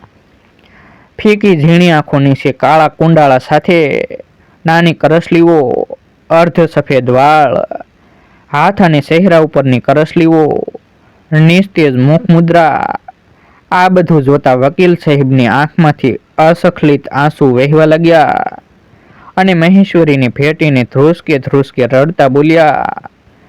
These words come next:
"મમતા, મને માફ કર. મારા પાપનું ફળ હું વર્ષો સુધી ભોગવી ચૂક્યો છું."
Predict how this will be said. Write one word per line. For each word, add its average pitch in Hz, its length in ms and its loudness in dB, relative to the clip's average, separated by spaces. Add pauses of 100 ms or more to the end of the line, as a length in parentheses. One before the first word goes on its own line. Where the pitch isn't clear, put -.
(380)
"મમતા, 175 400 2
મને 135 240 0
માફ 131 280 0 (140)
કર. 165 680 0 (460)
મારા 170 240 2
પાપનું 160 440 0
ફળ 139 220 0
હું 127 380 0
વર્ષો 160 340 0
સુધી 127 340 -2
ભોગવી 147 480 0
ચૂક્યો 127 360 -4
છું." 156 540 -2